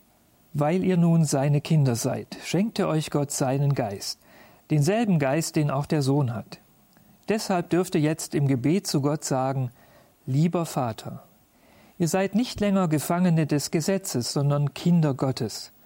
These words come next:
Und als Kinder Gottes seid ihr auch seine Erben. Euch gehört alles, was Gott versprochen hat.“ Das klingt auf Anhieb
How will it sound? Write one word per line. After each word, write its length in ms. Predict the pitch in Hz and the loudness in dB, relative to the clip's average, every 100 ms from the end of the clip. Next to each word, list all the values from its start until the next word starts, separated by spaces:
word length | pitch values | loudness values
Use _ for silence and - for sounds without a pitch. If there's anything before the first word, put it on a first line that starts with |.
| - - - - - | -20 -20 -20 -20 -6
Und 200 | 143 131 | -4 -2
als 320 | 127 127 - | -2 -2 -4
Kinder 300 | - 220 190 | -2 0 0
Gottes 480 | 135 175 175 151 - | 0 -2 -2 -4 -2
seid 240 | 131 143 180 | -2 0 -2
ihr 160 | - | -2
auch 100 | 160 | -2
seine 380 | - 131 139 160 | -2 -2 0 0
Erben. 480 | 127 131 120 107 - - - - | 0 -2 -2 -8 -12 -20 -10 -4
Euch 280 | 202 208 | -2 -2
gehört 360 | 190 165 151 - | 0 0 0 -2
alles, 520 | 156 170 165 - - | 0 2 0 -4 -8
was 260 | - 139 - | -6 -6 -4
Gott 220 | 135 - | -4 -6
versprochen 800 | - - 151 - - 127 135 110 | -12 -6 -6 -6 -6 -6 -6 -8
hat.“ 240 | 101 - - _ _ _ _ _ _ _ _ _ _ _ _ _ _ _ _ _ _ - - _ - _ _ _ _ - - | -10 -16 -20 _ _ _ _ _ _ _ _ _ _ _ _ _ _ _ _ _ _ -20 -20 _ -20 _ _ _ _ -20 -6
Das 200 | 180 - | -6 -4
klingt 320 | 208 196 170 | 0 0 0
auf 260 | 147 139 - | -4 -4 -2
Anhieb 480 | 151 143 135 127 | 0 2 2 -2